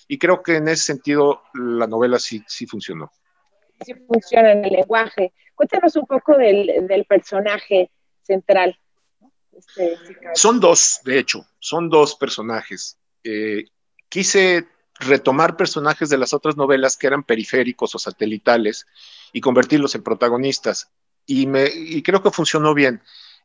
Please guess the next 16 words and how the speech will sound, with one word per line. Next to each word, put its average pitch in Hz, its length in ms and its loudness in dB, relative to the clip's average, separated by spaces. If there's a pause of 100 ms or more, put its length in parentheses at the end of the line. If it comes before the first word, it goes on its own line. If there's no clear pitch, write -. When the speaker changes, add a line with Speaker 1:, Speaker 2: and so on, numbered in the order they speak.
(440)
Speaker 1:
Eh, 139 360 4 (280)
en 135 140 0
realidad 151 260 6
se 190 120 2
trata 175 340 4
de 151 140 2
dos 160 300 2 (100)
personajes 143 760 -2 (560)
que, 131 520 -2 (600)
eh, 131 340 0 (580)
ambos 160 240 0
son 160 160 -2
homosexuales 110 800 -4 (920)
y 131 240 0
ambos 160 400 2
coinciden 147 800 0